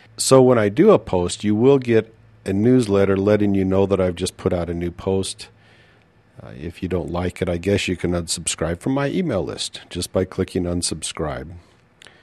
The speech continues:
But if you do like knowing when I put out a new post, that's just a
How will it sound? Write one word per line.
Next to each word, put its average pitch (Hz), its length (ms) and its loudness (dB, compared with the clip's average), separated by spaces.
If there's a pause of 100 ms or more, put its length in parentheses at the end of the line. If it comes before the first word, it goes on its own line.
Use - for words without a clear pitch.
(720)
But 120 120 8
if 107 120 2
you 110 80 2
do 113 180 4
like 104 220 4
knowing 104 340 2
when 98 100 0
I 95 80 0
put 95 240 -4
out 92 140 0
a 92 60 -4
new 90 140 -4
post, 87 380 -6
that's 87 200 -4
just - 320 -8
a 87 180 -4